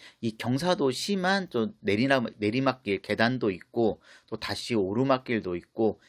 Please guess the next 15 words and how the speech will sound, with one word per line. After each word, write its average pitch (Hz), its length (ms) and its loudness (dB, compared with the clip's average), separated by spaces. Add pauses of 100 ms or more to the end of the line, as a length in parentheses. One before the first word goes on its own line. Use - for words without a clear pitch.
(140)
길들이 131 580 0
뭔가 113 480 0
좀 95 180 -10
반복되는 104 760 -4
그런 107 220 0
느낌을 104 600 -4 (320)
받을 104 240 -2
수가 98 240 -2
있었습니다. 90 680 -4 (260)
이 110 340 -2
여기가 131 520 0
탐라 202 460 -2
계곡이다 120 540 -2
보니까 95 480 -6
계곡길도 120 880 -2